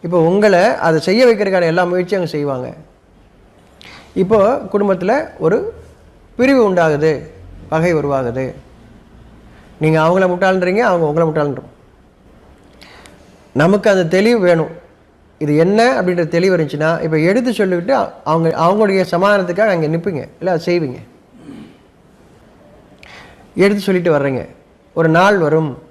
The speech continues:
நீங்க செய்யலைனாலும் அவங்க ஒண்ணும் சொல்ல மாட்டாங்க. இப்போ உங்களுக்கான தெளிவா எடுத்து சொல்லி வரும்போது, அவங்களுக்கு அந்த சூழல் இப்போ புரிய ஆரம்பிக்கும். நீங்க அவங்களோட பகைக்கல,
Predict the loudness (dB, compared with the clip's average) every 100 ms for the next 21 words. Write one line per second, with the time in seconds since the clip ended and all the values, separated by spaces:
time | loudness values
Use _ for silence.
0 | _ _ _ _ _ _ _ -4 -2 0
1 | 2 2 2 0 0 0 -2 -4 -6 -8
2 | -12 -20 -20 -20 _ _ _ _ -20 -20
3 | _ _ _ _ -20 -20 -20 -20 -20 -20
4 | -20 -20 -4 -4 2 2 4 2 -2 -12
5 | -20 _ _ -2 0 4 4 2 2 2
6 | 2 2 2 4 4 0 0 0 0 0
7 | 2 2 2 2 2 2 0 -6 -2 2
8 | 4 2 2 0 0 -2 0 0 0 -2
9 | -4 -2 0 -2 -4 -10 -20 _ _ _
10 | _ _ -6 -2 0 0 0 -2 -2 0
11 | 0 0 -2 -2